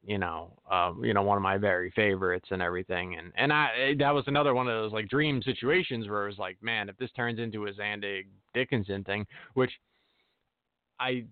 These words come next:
didn't even realize that there was nothing at all planned with <laughs> John Zandig and Chris Dickinson. Like, but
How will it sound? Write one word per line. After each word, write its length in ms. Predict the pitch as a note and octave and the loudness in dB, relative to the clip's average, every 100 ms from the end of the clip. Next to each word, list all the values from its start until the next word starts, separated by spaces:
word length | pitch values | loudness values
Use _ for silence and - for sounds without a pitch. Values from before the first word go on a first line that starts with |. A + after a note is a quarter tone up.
| _ _ | _ _
didn't 200 | D3 D3 | 0 2
even 160 | C#3 A#2 | 2 0
realize 500 | A2 E3 C#3+ G#2+ G#2+ | 2 4 4 4 0
that 100 | A2+ | 0
there 100 | D3 | 2
was 140 | F3+ A2+ | 2 0
nothing 480 | A2+ A#2+ - A#2 A2 - | 0 0 0 -2 -2 -2
at 180 | A2+ | 0
all 360 | A#2 A#2 A#2 F2+ - | 2 4 4 2 -2
planned 420 | B2 B2+ A2+ G2 | -2 0 -2 -4
with 220 | G2 G#2 | -8 -4
<laughs> 200 | G#2 - | -2 2
John 320 | F#3+ E3 C#3+ A#2+ | 2 2 0 -2
Zandig 460 | G3 F3 C#3+ E3 B2 | 0 2 0 -2 -2
and 140 | B2 | -4
Chris 180 | C3+ B2+ - | -2 -2 -2
Dickinson. 500 | D#3+ B3+ F3 F#2+ F#2 | -2 -2 -8 -10 -14
Like, 220 | F#2 G#2 G2+ _ G#2+ - - - - D3+ D3 C3+ - | -8 -8 -8 _ -20 -20 -20 -20 -20 -20 -20 -20 -12
but 360 | A2+ C3 A#2 | 0 2 2